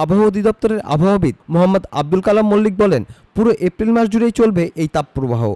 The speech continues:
পাশাপাশি জলীয় বাষ্পের আধিক্যের কারণে অস্বস্তিও বাড়তে পারে, এমনকি তাপমাত্রা বিয়াল্লিশ ডিগ্রি সেলসিয়াস ছাড়িয়ে যাওয়ার আশঙ্কাও জানিয়েছেন এই আবহাওয়াবিদ। মৃদু থেকে মাঝারি তাপপ্রবাহের এলাকাও বাড়তে পারে। এপ্রিল দেশের উষ্ণতম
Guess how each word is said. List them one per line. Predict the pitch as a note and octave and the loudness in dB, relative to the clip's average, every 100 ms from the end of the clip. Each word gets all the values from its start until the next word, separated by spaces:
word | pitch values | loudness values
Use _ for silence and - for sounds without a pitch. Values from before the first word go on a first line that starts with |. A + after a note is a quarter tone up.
| - | -6
পাশাপাশি | C#3 D3+ E3+ - B3+ - _ - | -8 -6 -6 -4 -4 -6 _ -8
জলীয় | E3 G3 A#3 A#3+ | 0 4 4 4
বাষ্পের | B3 - B3+ - D#3+ | 0 -2 -4 -2 -2
আধিক্যের | E3 G#3 - A#3 | 0 -2 -2 0
কারণে | A#3 A#3 F3+ - | 2 2 0 -2
অস্বস্তিও | E3 G#3+ - A#3+ F3 E3 | -4 -4 -2 2 2 2
বাড়তে | D3+ C#3+ | -2 -4
পারে, | B2 A#2+ - - | -4 -6 -8 -8
এমনকি | C3+ C#3 - A#3 - _ - | -4 -2 -4 -8 -12 _ -6
তাপমাত্রা | F#3 - A3 - A#3+ | -6 -2 -4 0 0
বিয়াল্লিশ | F3 F3 G3+ G#3+ | 2 2 4 2
ডিগ্রি | A3+ G#3+ | 0 -2
সেলসিয়াস | A3+ G#3+ G#3+ G#3+ D3+ - | -2 -2 0 0 -2 -2
ছাড়িয়ে | E3 D#3+ E3+ E3+ | -6 -2 0 0
যাওয়ার | F3 - | 0 -2
আশঙ্কাও | D3 - G3+ A3 G#3+ | -6 -4 -2 -2 0
জানিয়েছেন | A3 A3+ A3+ E3 - | 0 0 -2 -6 -6
এই | D3 - | -8 -6
আবহাওয়াবিদ। | - D3 C#3+ A2 A2 G2+ - | -4 0 0 0 -4 -8 -2
মৃদু | F3+ G#3+ | 0 0
থেকে | A#3+ B3+ A#3+ | 0 0 0
মাঝারি | D#3+ D3+ G3+ A3 | -2 -2 -2 -2
তাপপ্রবাহের | F3+ E3 F3+ F#3+ G#3+ A3+ G3+ | -4 -4 -2 0 0 -2 -4
এলাকাও | D3+ F3+ G#3 A#2+ D#2 | -4 -2 0 -2 -2
বাড়তে | C#3 C#3 A#2+ | -4 -4 -4
পারে। | G#2 G#2 - _ _ _ _ _ _ _ _ _ _ _ - | -6 -8 -10 _ _ _ _ _ _ _ _ _ _ _ -4
এপ্রিল | G#3 - A3+ G#3 G3 | -4 0 -2 0 -2
দেশের | G3 G#3+ G#3 | -2 -2 -4
উষ্ণতম | - G#3 D3+ | -2 -2 0